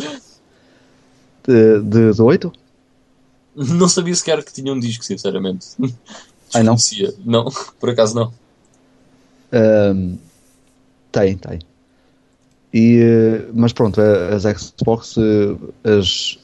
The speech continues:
Speaker 1: eh, as mais populares, ou as que, as que há em abunda-, eh, abundância, eh, têm vinte gigas.
Speaker 2: Ok.
Speaker 1: Eh, este, este tem, tem oito gigabytes e,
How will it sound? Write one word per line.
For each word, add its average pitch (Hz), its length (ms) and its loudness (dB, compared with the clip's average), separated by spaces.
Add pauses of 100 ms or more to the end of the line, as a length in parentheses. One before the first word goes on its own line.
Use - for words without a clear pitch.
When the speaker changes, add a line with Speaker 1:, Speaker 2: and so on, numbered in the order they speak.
(220)
Speaker 1:
eh, 110 260 4
as 107 100 0
mais 113 180 0
populares, 135 420 0
ou 98 140 -2
as 92 100 -6
que, 98 440 0
as 98 120 -2
que - 140 -2
há 101 260 2
em 101 160 0
abunda-, 104 400 2
eh, 98 480 0
abundância, 101 600 2 (120)
eh, 98 320 0
têm 101 200 2
vinte 101 280 0
gigas. 92 440 -4 (580)
Speaker 2:
Ok. 92 140 -2
Speaker 1:
Eh, 92 260 4
este, - 160 -6 (240)
este 104 320 -2
tem, 101 360 2
tem - 260 0
oito 113 200 0
gigabytes 113 560 -2
e, 123 60 0